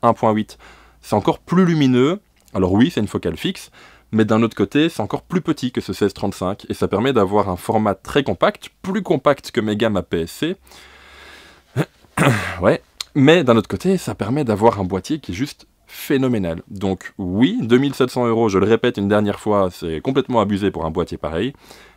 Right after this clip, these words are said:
mais je pense qu'on se rapproche tout doucement de la caméra parfaite pour se filmer en mode réseaux sociaux. Je parle pas de court-métrage ou quoi que ce soit avec ça, hein.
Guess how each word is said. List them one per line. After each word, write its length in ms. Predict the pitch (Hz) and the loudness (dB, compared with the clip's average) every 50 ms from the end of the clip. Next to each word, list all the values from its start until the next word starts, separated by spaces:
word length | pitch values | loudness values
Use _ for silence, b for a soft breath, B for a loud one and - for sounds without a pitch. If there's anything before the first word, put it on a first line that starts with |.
| B B _ _ - | B B _ _ -16
mais 460 | - 82 85 87 87 90 90 87 82 | -12 -8 -4 -4 -2 0 0 0 -2
je 140 | 76 82 73 | -2 -4 -4
pense 180 | - 131 147 | -2 -2 -2
qu'on 120 | - - 95 | -2 -4 -8
se 80 | - | -6
rapproche 280 | - 101 - - 87 - | -6 -6 -6 -6 -10 -10
tout 80 | - 95 | -8 -8
doucement 280 | 90 - - 104 131 | -8 -6 -4 -4 -4
de 60 | 139 | -4
la 60 | 95 87 | -4 -6
caméra 360 | - 87 80 82 87 110 117 | -6 -6 -8 -6 -6 -6 -4
parfaite 440 | - - - - - 101 - - - | -2 -4 -4 -2 -4 -6 -6 -6 -10
pour 160 | - 95 - | -18 -12 -6
se 120 | - 98 | -6 -6
filmer 420 | - - 92 82 80 95 120 135 B B B B B B B B B B _ _ _ | -6 -6 -6 -6 -2 -2 -2 -2 B B B B B B B B B B _ _ _
en 160 | - 92 90 92 | 0 0 2 4
mode 260 | 95 107 123 131 113 | 6 6 6 4 4
réseaux 340 | 98 90 101 104 98 113 117 | 2 2 2 2 4 4 2
sociaux. 360 | - 107 95 - 98 82 71 | 2 0 -2 -2 -4 -6 -6
Je 140 | - 78 78 | -6 -12 -12
parle 240 | 73 - 76 76 - | -10 -8 -8 -4 0
pas 160 | - 120 120 | 2 2 2
de 100 | - 90 | 2 0
court-métrage 580 | 82 - - - 78 80 - - 123 127 120 - | -4 -4 -4 -4 -4 -4 -4 0 0 0 0 -2
ou 60 | 82 | -4
quoi 140 | - 131 - | -2 -2 -2
que 80 | - | -2
ce 60 | 90 | -4
soit 160 | 80 - 120 117 | -4 -2 -2 -2
avec 160 | 95 87 - | -2 -2 -6
ça, 100 | - 71 69 | -10 -12 -12
hein. 80 | - | -12